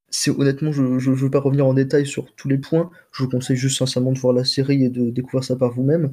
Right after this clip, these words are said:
Série qui, malheureusement, ne sera jamais finie, euh, ayant été annulée.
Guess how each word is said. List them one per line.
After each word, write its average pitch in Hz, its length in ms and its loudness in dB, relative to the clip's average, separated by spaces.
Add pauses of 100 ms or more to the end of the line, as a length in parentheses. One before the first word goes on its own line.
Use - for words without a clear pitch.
(220)
Série 135 380 2
qui, 113 360 -2 (240)
malheureusement, 120 800 2
ne 110 160 -2
sera 110 320 0
jamais 113 220 0
finie, 127 500 0
euh, 110 140 -4 (320)
ayant 113 180 2
été 113 220 -2
annulée. 123 360 2